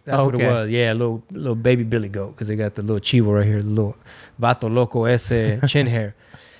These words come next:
Speaker 1: Uh, you set up a bouncy and boom, you got you a booming business and you charge for parking and you have some concessions and, and rent to a couple food trucks and you're in business. So yeah, we did do that particular petting zoo.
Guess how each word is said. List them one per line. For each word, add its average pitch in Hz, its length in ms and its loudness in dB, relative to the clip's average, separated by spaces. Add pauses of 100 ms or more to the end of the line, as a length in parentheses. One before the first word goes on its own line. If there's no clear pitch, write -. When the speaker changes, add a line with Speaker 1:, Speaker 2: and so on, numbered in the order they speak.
(380)
Speaker 1:
Uh, 143 280 4
you 170 100 2
set 190 220 2
up 160 80 0
a 160 60 2
bouncy 165 560 2
and 139 120 0
boom, 185 380 0
you 135 120 -2
got 165 280 0
you 165 80 4
a - 20 4
booming 165 320 2
business 180 400 2
and 156 100 0
you 139 80 0
charge 151 300 0
for 147 80 -2
parking 175 460 0
and 147 100 0
you 139 80 0
have 143 180 0
some 135 120 -6
concessions 151 640 -2
and, 120 160 -4
and 120 420 -4
rent 147 360 -2
to 139 120 0
a 120 40 0
couple 139 300 -2
food 202 280 2
trucks 135 300 -4 (340)
and 156 80 -2
you're 170 100 2
in 147 80 0
business. 139 380 -2 (280)
So 156 120 -2
yeah, 160 200 4
we 151 200 2
did 151 300 2
do 143 120 2
that 139 300 0 (460)
particular 127 380 -2
petting 120 280 0
zoo. 107 280 -4